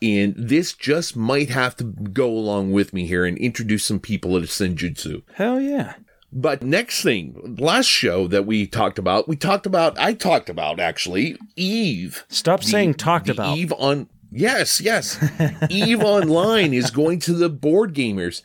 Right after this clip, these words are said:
Speaker 1: It's actually a thousand thirty percent funded.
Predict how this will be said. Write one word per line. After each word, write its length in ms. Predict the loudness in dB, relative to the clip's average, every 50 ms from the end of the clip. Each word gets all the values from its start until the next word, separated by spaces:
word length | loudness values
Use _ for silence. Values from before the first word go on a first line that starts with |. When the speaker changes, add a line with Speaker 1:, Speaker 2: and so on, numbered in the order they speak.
| -18 -20 -20 -20 -20 -20 -20 _ _ _
Speaker 1:
It's 500 | 0 2 2 2 2 0 0 0 -2 -4 _ _
actually 560 | -2 0 0 0 0 0 0 2 2 2 2 2 0
a 60 | -2
thousand 760 | -4 -4 _ -2 0 2 2 2 0 0 -2 -4 -4 -4 -4
thirty 460 | -2 0 0 0 0 -2 -6 -8 -12
percent 580 | -12 -10 -8 -4 -2 0 0 2 0 0 -2
funded. 800 | -6 -14 -20 -10 -4 0 2 2 2 2 0 -2 -2 -2 -6 -12